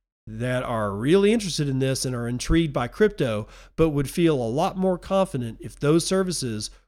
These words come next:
were offered by their financial institutions," said John Lambert, MasterCard's chief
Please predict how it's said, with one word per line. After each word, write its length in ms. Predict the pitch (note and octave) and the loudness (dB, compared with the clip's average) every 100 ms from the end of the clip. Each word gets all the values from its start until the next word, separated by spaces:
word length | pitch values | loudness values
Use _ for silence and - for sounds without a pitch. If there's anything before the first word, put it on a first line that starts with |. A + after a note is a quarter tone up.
| - | -8
were 160 | C3 C#3+ | -4 -2
offered 460 | D3+ D#3+ D#3 C3 | -2 0 -2 -2
by 160 | B2+ B2 | -2 -4
their 100 | A#2+ | -4
financial 560 | - B2+ C3 A#2 B2+ | -4 -2 -2 -4 -6
institutions," 880 | B2 A2+ - G#2 A2+ F2+ - G1+ - - - | -6 -8 -10 -6 -6 -6 -12 -12 -14 -14 -12
said 400 | - D3 A#2+ G#2+ | -4 -2 -2 -6
John 440 | A2+ B2 A2+ G#2 G#2+ - B2+ | -6 -6 -4 -6 -8 -12 -10
Lambert, 760 | D3 C3+ D3+ E3+ D#3+ D#3 D#3 - - - - | -6 0 2 2 2 2 0 -12 -20 -10 -2
MasterCard's 680 | C#3+ - D3 C#3 A#2+ - - - | -2 -2 -6 -6 -4 -8 -12 -4
chief 400 | - F#3+ E3 | 0 0 0